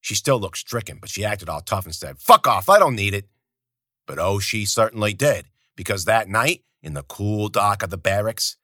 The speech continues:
as we all fell off into the black twists of our nightmares,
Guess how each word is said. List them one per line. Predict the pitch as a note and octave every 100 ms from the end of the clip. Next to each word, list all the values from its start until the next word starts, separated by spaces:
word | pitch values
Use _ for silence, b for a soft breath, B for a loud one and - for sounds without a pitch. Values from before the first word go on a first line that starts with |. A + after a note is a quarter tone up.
| _
as | - C2
we | D2+
all | F#2 A2
fell | G#2+ A2+ A2+
off | A2 A2+
into | A#2
the | A2+
black | G2 A2 A#2 -
twists | A2+ A#2 -
of | A2
our | A#2
nightmares, | A2 E2+ E2 D#2+ E2 E2